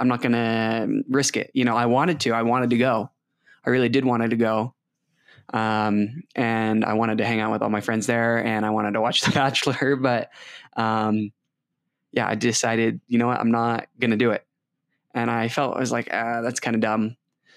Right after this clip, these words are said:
You know, I should just send it. I should just go for it." But I didn't do it. And I texted my friend, "Hey, sorry, I can't make it.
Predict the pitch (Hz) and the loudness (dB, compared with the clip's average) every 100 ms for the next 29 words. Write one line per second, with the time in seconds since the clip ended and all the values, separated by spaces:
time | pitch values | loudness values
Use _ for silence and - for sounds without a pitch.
0 | - _ 117 113 127 123 117 117 107 107 | -20 _ -2 0 0 0 0 0 0 0
1 | 101 104 113 113 - 107 113 104 107 107 | 0 -2 0 -2 -2 -2 -2 -2 -2 0
2 | 110 113 120 113 - _ _ _ _ _ | 2 4 4 2 -2 _ _ _ _ _
3 | _ _ - 120 113 110 107 104 107 - | _ _ -6 -2 0 0 0 0 -4 -12
4 | _ 120 127 120 117 110 117 117 110 110 | _ -6 -4 -2 -2 0 -2 0 -2 0
5 | 113 107 104 104 - 107 107 101 110 101 | 0 0 0 -2 -2 -2 -2 -2 -2 -4